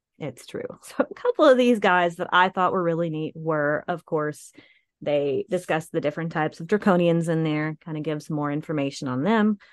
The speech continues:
Uh, there were five of them listed in the literature that we have. Um, the Auroch, the Boz, Bozak, Capac, and the Savak. Each of these resembles a different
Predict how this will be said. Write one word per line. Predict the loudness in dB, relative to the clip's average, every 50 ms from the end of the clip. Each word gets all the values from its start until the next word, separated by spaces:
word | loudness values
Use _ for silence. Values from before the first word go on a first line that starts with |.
| _ _ _ _ _ -10
Uh, | -8 -8 -8 -6
there | -4 -2 -2
were | -2
five | -2 0 0 2 2 2 0
of | 0
them | 0 0 0 2
listed | 2 0 0 -2 -2 -4 -2
in | -2 -2
the | -2
literature | -2 -4 -4 -4 -6 -6 -6 -6 -6
that | -4 -4
we | -4
have. | -4 -4 -4 -4 -6 -6 -6
Um, | -6 -6 -4 -4 -6 -4 -4
the | -4 -2 2
Auroch, | 4 6 6 6 6 4 2 -2 -8 _ _
the | -12 -6
Boz, | 0 2 4 4 4 4 2 2 0 -4 -10 _ _ 0
Bozak, | 2 2 2 2 2 0 0 0 -2 -4 _ _ _ _ _ _ _ _ _ _
Capac, | -6 -6 -2 0 0 0 -2 -2 -4
and | -4 -2 -2 -2 -2
the | -2 -4
Savak. | -4 -6 -6 -6 -6 -6 -8 -8 -10 -14 -8 -2
Each | 0 0 0 0
of | 0 0
these | 0 2 2 0 0 0 0
resembles | 0 0 2 0 0 2 2 2 2 2 0 0
a | -2 -2 -2 -2 -4
different | -2 -2 -2 -2 -2 -2 -4 -2 -2 -4 -6 -10 -16